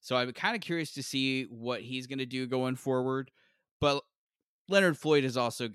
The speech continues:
I think, a solid choice. It, it's kinda hard to let him go after what he did this year. So I'll, I'll,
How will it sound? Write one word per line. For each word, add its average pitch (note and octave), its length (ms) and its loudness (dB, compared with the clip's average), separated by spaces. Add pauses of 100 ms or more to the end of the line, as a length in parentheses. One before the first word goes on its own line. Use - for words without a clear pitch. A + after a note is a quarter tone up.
I A#2+ 120 0
think, B2 240 -4 (220)
a A2+ 80 -6
solid A2+ 420 -2
choice. G#2 360 -6
It, G2+ 180 -12
it's B2+ 160 -6
kinda D3 260 0
hard C3+ 180 2
to B2+ 80 -2
let B2 180 0
him A#2 140 -2
go A2 200 -2
after G#2+ 260 -6
what G#2+ 220 -8
he G#2+ 120 -10
did G2+ 240 -10
this G2+ 240 -12
year. G2 220 -10
So G#2 400 -6 (760)
I'll, D#3+ 460 4 (360)
I'll, E3 300 2